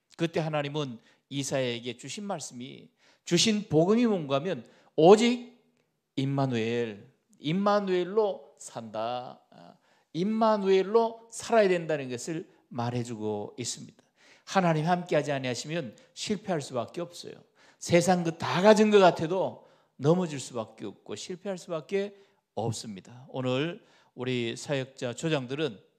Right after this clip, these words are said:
지금 이 시간도 하나님이 나와 함께하신다,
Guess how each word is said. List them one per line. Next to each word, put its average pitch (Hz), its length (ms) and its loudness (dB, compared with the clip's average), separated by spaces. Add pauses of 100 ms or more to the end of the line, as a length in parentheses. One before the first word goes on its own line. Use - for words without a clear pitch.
(440)
지금 170 340 0
이 165 40 -2
시간도 170 340 -4
하나님이 165 380 -2
나와 185 460 2 (300)
함께하신다, 151 960 -10